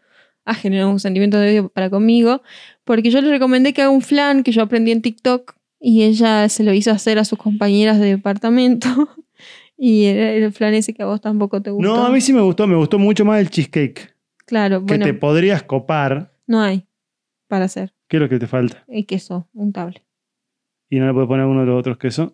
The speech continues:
Speaker 1: No, porque son quesos de, o sea, para derretir, digamos. Te dice que es untable, ¿no? No que sea chicloso.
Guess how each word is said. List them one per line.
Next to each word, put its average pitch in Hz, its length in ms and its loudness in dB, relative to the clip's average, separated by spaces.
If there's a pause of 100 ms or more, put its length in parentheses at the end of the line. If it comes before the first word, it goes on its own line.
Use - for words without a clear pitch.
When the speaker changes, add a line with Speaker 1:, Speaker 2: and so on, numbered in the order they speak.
Speaker 1:
No, 214 400 0
porque 185 280 -6
son 202 420 -4
quesos 175 680 -10 (840)
de, 185 200 -4 (260)
o 180 60 -4
sea, 175 140 -12
para 170 180 -4
derretir, 165 520 -4
digamos. 180 400 -4 (680)
Te 220 100 -4
dice 220 180 2
que 254 60 0
es 294 80 -2
untable, 226 480 2
¿no? 220 240 2
No 220 140 2
que 220 80 -4
sea 226 120 0
chicloso. 220 800 -2